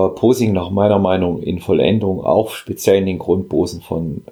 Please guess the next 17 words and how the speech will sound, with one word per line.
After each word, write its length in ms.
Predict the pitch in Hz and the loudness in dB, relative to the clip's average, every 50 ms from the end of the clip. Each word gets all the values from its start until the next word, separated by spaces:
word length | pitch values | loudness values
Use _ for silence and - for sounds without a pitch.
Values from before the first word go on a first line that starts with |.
| _ - | _ -6
Grundposen 500 | - - 95 98 - 95 87 85 90 82 | -2 -2 -2 -2 0 -2 -2 -2 -2 -6
von 180 | - 90 82 - | -6 -6 -6 -6
Tobias 460 | - - - 90 80 78 78 78 82 | -8 -6 -2 2 2 2 2 2 2
Rehagel 500 | 90 98 117 117 120 123 127 127 123 120 | 2 2 2 2 0 0 2 2 2 2
an. 240 | 113 127 160 - - _ _ _ _ _ _ _ - | 2 0 -2 -4 -8 _ _ _ _ _ _ _ -6
Ja, 320 | - 85 92 131 156 139 - _ _ _ | -4 -2 -2 -2 -2 -4 -10 _ _ _
das 140 | - 90 87 | -12 -10 -4
ist 60 | 90 | -2
immer 140 | 92 95 92 | 0 2 2
bei 120 | - 92 90 | 2 2 0
den 120 | 87 85 | 0 0
G 120 | 87 90 92 | 0 0 0
N 80 | 92 | 2
B 80 | - 78 | 2 2
F-Meisterschaften 840 | 80 - - - 87 80 82 - - - - - - - - - | 0 0 -2 -2 -4 -4 -4 -6 -4 -4 -4 -4 -4 -6 -8 -12
zu 120 | - - - | -10 -10 -8
finden. 380 | - - 113 113 110 107 107 | -4 -2 -2 -2 -2 -4 -6